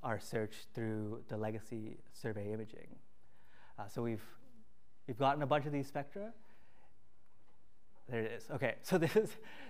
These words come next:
this is a, a footprint of our entire survey. So we have five individual campaigns that are all completed, uh, with some, uh, changes to our selection function in the final two campaigns to improve our detection rates.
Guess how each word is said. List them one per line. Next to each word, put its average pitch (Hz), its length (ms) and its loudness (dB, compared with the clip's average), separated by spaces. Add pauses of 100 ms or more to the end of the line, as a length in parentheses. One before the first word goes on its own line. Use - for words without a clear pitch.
this 165 140 6
is 190 140 8
a, 151 380 10
a 139 80 0
footprint 143 520 2
of 117 360 2
our 123 180 8
entire 113 420 2
survey. 107 480 -4
So 127 80 -4
we 113 80 -2
have 135 200 2 (360)
five 160 300 6
individual 131 440 4
campaigns 139 640 -2
that 123 120 2
are 120 80 4
all 123 180 0
completed, 156 600 0 (360)
uh, 113 180 6
with 135 160 2
some, 131 300 0 (180)
uh, 113 140 0
changes 160 440 0
to 151 120 0
our 127 80 4
selection 123 560 -4
function 113 340 -4
in 110 80 -4
the 110 80 -4
final 107 400 -4
two 113 180 -4
campaigns 123 520 -2 (320)
to 170 120 -2
improve 139 600 4
our 113 360 4
detection - 580 -2
rates. - 480 -6